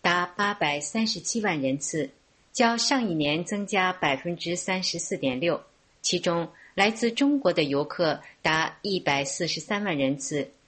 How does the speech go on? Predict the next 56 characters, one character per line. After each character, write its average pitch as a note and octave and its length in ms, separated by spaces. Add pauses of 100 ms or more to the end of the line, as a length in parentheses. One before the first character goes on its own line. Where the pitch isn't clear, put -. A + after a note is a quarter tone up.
(140)
同 F#3+ 140
比 D#3+ 160
增 F3+ 220
加 E3 240
百 C#3+ 200
分 E3 240
之 D#3+ 220
三 G3 260
十 F#3+ 140
七 G#3+ 220
点 D3 160
一， D3 360 (420)
仅 A3 260
次 C4 200
于 A3 120
韩 G#3 400
国 E3+ 220
和 D#3+ 200
台 D3 340
湾， G3 220 (160)
位 D#3+ 140
居 D3 160
第 D3 160
三。 F3+ 360 (540)
不 D#3 100
过， E3+ 300 (300)
白 A#3 100
皮 B3+ 180
书 B3 220
称， G3+ 360 (260)
由 F#3+ 140
于 G3 160
去 A#3 200
年 F#3 220
秋 G3 220
天 F3+ 360 (220)
中 C#4 200
日 G#3+ 80
爆 G3+ 240
发 F#3 280
岛 F3 220
屿 D3 140
争 F3+ 240
端， F3+ 320 (140)
随 D#3 240
后 D#3 320 (180)
中 G#3 200
国 F3 120
游 D#3 200
客 D#3 280
大 D#3 200
幅 D#3+ 160
减 D3+ 260
少， B2+ 360 (280)
导 E3 160
致 E3+ 340